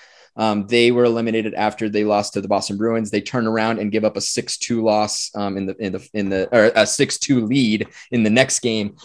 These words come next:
This, uh, th-, this team is, is reeling at this point. Um, uh, they, interestingly, they have many unrestricted free agents that are, uh, that are, um,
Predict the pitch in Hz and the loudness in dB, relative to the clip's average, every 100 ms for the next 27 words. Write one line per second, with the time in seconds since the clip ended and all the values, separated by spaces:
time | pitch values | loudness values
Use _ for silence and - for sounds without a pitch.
0 | - - 147 147 156 135 120 104 135 135 | -20 2 2 6 6 8 6 4 0 2
1 | 143 - - 143 135 120 123 113 104 - | 2 2 -4 -2 -2 0 0 0 -4 -10
2 | - _ _ _ - 117 90 107 95 92 | -14 _ _ _ -18 -16 -8 -6 -6 0
3 | 104 104 92 98 92 95 - 98 98 - | 2 2 0 -6 -4 -4 -4 -2 -2 -2
4 | 95 95 98 85 - _ - - _ 110 | -2 -2 -2 -6 -12 _ -20 -20 _ 0
5 | 107 104 104 117 - - - 147 135 139 | 2 4 6 4 4 -6 -4 -2 -2 0
6 | 147 147 143 135 127 127 117 113 113 135 | 0 2 4 4 4 2 0 -2 0 0
7 | 135 135 120 113 120 - 117 107 - 113 | -2 -2 -4 -6 -6 -6 -6 -8 -2 0
8 | 107 107 - 101 101 98 95 92 - 104 | 0 -4 -2 0 0 0 -2 -4 -4 -2
9 | 95 92 - 95 87 87 87 | -2 -4 -8 -8 -8 -8 -12